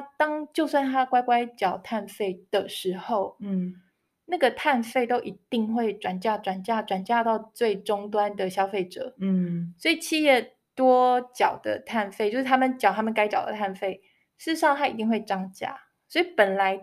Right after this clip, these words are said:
Speaker 1: 碳费啊，它就已经有我们前-，前面谈过几次的
Speaker 2: 嗯，嗯，嗯。
Speaker 1: 所谓的累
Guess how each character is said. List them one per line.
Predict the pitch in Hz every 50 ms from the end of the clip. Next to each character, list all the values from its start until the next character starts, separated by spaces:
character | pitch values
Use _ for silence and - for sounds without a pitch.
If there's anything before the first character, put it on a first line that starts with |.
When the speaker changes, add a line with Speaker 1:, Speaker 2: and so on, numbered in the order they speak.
| -
Speaker 1:
碳 | - - 277 240 214 214
费 | 208 - - 233 208 190
啊， | 190 - - - 240 - _ _ _ _ _ _ _ _ _ _ _ _ _
它 | - - 302 311 -
就 | 311 - 320 294 254
已 | 208 - 208 196
经 | 185 185 - 254 254 262 262
有 | 254 240 208 196
我 | 190
们 | 190 190 196
前-， | 196 - 226 202 202 214
前 | - - 220 220
面 | 233 233 226
谈 | 226 208 190
过 | 190 214 214 208
几 | 208 190
次 | 180 - - - 214
的 | 208 196 190
Speaker 2:
嗯， | 190 185 -
嗯， | 208 208 202 208 -
嗯。 | 208 202
Speaker 1:
所 | 196 208
谓 | 226 269 285
的 | 277 240
累 | 220 208 180 190 190